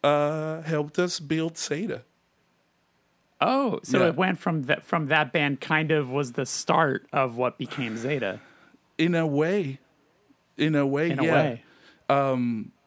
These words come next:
Speaker 1: this drummer, um, his name is Hector, and, um, he was this metal, at the time he was just this metalhead, and he was like,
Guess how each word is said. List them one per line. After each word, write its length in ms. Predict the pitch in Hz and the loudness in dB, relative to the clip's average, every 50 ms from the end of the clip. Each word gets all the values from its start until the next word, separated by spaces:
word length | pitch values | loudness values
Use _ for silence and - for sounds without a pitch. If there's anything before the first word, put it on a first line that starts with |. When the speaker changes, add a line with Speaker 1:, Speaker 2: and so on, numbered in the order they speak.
| _ - | _ -20
Speaker 1:
this 360 | - 123 - - 170 165 - | -16 -12 -8 -8 -8 -6 -6
drummer, 500 | - 165 165 165 185 190 180 170 170 156 - _ _ _ _ _ _ _ _ _ - | -2 -2 0 0 0 -2 -2 -4 -6 -10 -14 _ _ _ _ _ _ _ _ _ -2
um, 420 | - 127 127 123 113 - - - - - - | 0 0 0 0 -2 -4 -8 -20 -20 -20 -12
his 240 | - 131 143 147 - | -6 -4 -4 -4 -2
name 260 | 147 139 143 147 147 | -2 0 0 2 2
is 160 | 139 131 127 - | 2 0 0 -2
Hector, 600 | - - 120 120 - - - 160 160 185 190 - _ _ _ _ - | -2 -2 -2 -2 -2 -4 -6 -6 -6 -6 -8 -12 _ _ _ _ -6
and, 220 | 131 131 127 127 131 | -4 -2 0 0 0
um, 500 | 131 127 127 123 120 120 117 117 120 _ _ _ _ _ _ - | 0 0 0 -2 -2 -4 -6 -8 -10 _ _ _ _ _ _ -10
he 80 | 143 139 | -6 -4
was 240 | 127 131 135 135 | -4 -4 -4 -6
this 220 | - 135 131 - - | -6 -10 -8 -6 -4
metal, 760 | 123 123 123 127 127 131 131 135 135 135 135 135 135 - _ _ - | -2 0 0 2 0 0 0 -2 -4 -4 -6 -8 -10 -12 _ _ -6
at 180 | 123 127 120 - | -4 -4 -4 -4
the 100 | 139 139 | -6 -6
time 320 | - - 147 139 139 143 | -4 -2 0 0 0 -2
he 60 | 135 | -4
was 180 | 123 120 - - | -6 -6 -8 -10
just 240 | 117 - - - - | -14 -14 -14 -12 -10
this 200 | 123 123 - - | -10 -8 -8 -4
metalhead, 760 | 123 123 123 123 117 117 113 123 127 127 120 120 117 - - _ _ _ _ _ _ _ _ _ _ _ _ _ _ _ - | -2 0 0 0 0 0 -2 -4 -4 -4 -6 -6 -6 -10 -12 _ _ _ _ _ _ _ _ _ _ _ _ _ _ _ -10
and 140 | 120 120 120 | -10 -8 -8
he 80 | 120 | -8
was 240 | 117 120 123 - - | -8 -8 -8 -8 -8
like, 320 | 117 113 113 - - _ | -10 -10 -10 -14 -20 _